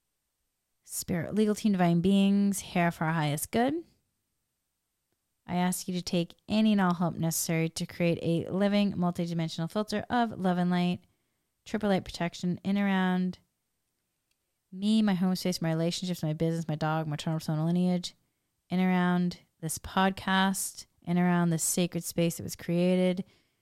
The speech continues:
creating it, putting it in protection for the highest good, as well as in around anybody who is listening who would like to receive this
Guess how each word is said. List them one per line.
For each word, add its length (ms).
creating 500
it, 180
putting 240
it 100
in 300
protection 520
for 120
the 80
highest 400
good, 280
as 160
well 220
as 440
in 100
around 460
anybody 460
who 240
is 440
listening 880
who 160
would 180
like 200
to 160
receive 500
this 420